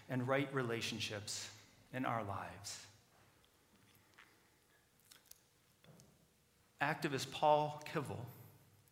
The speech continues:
really helped me come at grace in a new way. He doesn't use the term grace in his description here, but he helped me understand the different dimensions of grace, perhaps.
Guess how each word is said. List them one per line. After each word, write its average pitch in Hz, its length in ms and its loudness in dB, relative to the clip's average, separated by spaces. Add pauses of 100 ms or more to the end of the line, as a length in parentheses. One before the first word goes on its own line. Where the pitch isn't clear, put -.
(100)
really 165 460 0 (120)
helped 139 340 -2
me 131 100 2
come 131 300 0
at 117 320 0
grace 107 440 -2
in 113 80 -2
a 110 60 0
new 113 200 0
way. 101 340 -4 (1500)
He 135 120 -2
doesn't 170 240 8
use 180 240 6
the 170 100 4
term 170 340 6
grace 147 480 6
in 131 140 0
his 131 140 2
description - 540 2 (120)
here, 98 180 -2
but 113 100 0
he 127 60 0
helped 185 320 2
me 170 140 2
understand 135 600 2
the 127 60 0
different 143 380 0
dimensions 127 880 0 (240)
of 113 240 -2
grace, 113 360 2
perhaps. - 760 -4